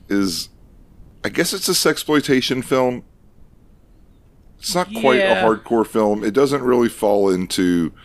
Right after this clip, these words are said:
Speaker 1: the realm of something like Malabimba.
Speaker 2: Yeah.
Speaker 1: Um, that said, I enjoyed it as just, like, a science fiction film.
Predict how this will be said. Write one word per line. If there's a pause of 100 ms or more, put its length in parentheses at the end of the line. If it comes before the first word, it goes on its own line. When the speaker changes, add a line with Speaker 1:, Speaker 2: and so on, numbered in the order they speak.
(320)
Speaker 1:
the
realm
of
something
like
Malabimba. (720)
Speaker 2:
Yeah. (240)
Speaker 1:
Um, (440)
that
said,
I
enjoyed
it
as
just,
like,
a
science
fiction
film.